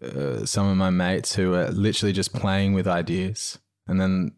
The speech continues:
all of a sudden that play becomes fruits, you know? Or even the art that I did for the Ukraine and for the floods in Australia, like, they were just doodles that I had on my iPad, and then I was like,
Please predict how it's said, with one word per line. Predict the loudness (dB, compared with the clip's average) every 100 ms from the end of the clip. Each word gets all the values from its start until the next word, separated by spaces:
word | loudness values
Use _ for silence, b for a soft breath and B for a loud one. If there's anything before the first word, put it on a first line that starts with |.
| -6
all | -2
of | -2
a |
sudden | 0 0 0
that | 0 -2
play | -2 0 0
becomes | -2 -2 -2
fruits, | -2 -2 -2 -6 -8 -4
you | -2
know? | -2 -2 -4 b b b b -2
Or | 0
even | 2
the | 2
art | 2 0 2
that | 0
I | 0
did | 2 0 -2
for | -2 0 0 0 -4 -8
the | -2
Ukraine | 0 0 0 -2 0 0
and | 0 -2
for | -2 -2
the | -2
floods | -2 -2 0
in | -2
Australia, | -2 -2 0 0 0
like, | -2 -6 -12 B B B
they | 0 2
were | 4
just | 2 0
doodles | 2 4 4 2
that | 0
I | 0 2
had | 2 2
on | 2 0
my | 0 0 0 -2
iPad, | 0 -2 -2
and | -2
then | -2
I |
was | -4 -4
like, | -6